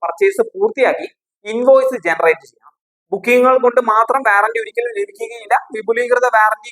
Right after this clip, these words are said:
കവറേജ് ആക്ടിവേറ്റ് ആകുന്നതിന് സമയപരിധിക്ക് മുമ്പ് മോട്ടോർ സൈക്കിൾ ഡെലിവർ ചെയ്ത് ബില്ല് ചെയ്യേണ്ടതാണ്. വ്യത്യസ്ത റൈഡിംഗ് ആവശ്യങ്ങൾക്കായി കെ ടി എം ത്രീ നയൻറ്റി ശ്രേണിയിൽ വൈവിധ്യമാർന്ന ഓപ്ഷനുകൾ ഉൾപ്പെടുന്നുണ്ട്.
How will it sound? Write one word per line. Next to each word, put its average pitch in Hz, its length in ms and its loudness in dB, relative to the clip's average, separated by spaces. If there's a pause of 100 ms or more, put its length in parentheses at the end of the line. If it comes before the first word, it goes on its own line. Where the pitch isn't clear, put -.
കവറേജ് 214 400 -2
ആക്ടിവേറ്റ് 226 360 -4
ആകുന്നതിന് 202 520 0 (400)
സമയപരിധിക്ക് 254 720 0
മുമ്പ് 233 540 -4
മോട്ടോർ 208 260 2
സൈക്കിൾ 226 440 2
ഡെലിവർ 202 340 2
ചെയ്ത് 294 300 -10 (460)
ബില്ല് 214 260 -2
ചെയ്യേണ്ടതാണ്. 123 540 -12 (360)
വ്യത്യസ്ത 240 400 2
റൈഡിംഗ് 254 480 2
ആവശ്യങ്ങൾക്കായി 233 640 0
കെ 240 180 2 (100)
ടി 240 40 2
എം 247 160 2
ത്രീ 226 100 2
നയൻറ്റി 226 340 -2
ശ്രേണിയിൽ 214 460 -6
വൈവിധ്യമാർന്ന 208 920 -2 (120)
ഓപ്ഷനുകൾ 175 540 -6 (100)
ഉൾപ്പെടുന്നുണ്ട്. 143 480 -8